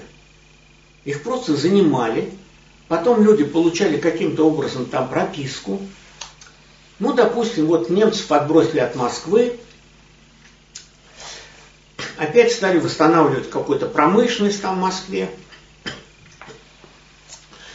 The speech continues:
Опять каких-то людей брали на тот же завод, допустим, на первый Г П З. Но им же надо было где-то жить. А откуда вообще брались рабочие?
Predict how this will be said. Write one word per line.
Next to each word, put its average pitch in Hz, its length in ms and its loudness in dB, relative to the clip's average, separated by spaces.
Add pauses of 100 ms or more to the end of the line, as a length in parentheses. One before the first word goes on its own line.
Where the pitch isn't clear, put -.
(260)
Опять 156 400 4
каких-то 170 440 2
людей 151 320 8
брали 147 360 6
на 120 160 0
тот 113 220 0
же 110 100 -6
завод, 180 440 0
допустим, 185 520 -4
на 151 220 0
первый 151 360 4
Г 151 100 -2
П 165 180 0
З. 151 340 0 (460)
Но 190 160 2
им 202 80 4
же 202 100 -4
надо 247 220 0
было 139 200 0
где-то 190 360 2
жить. 113 320 -6 (1300)
А 180 120 -4
откуда 226 280 0
вообще 170 240 2
брались 151 400 0
рабочие? - 540 -4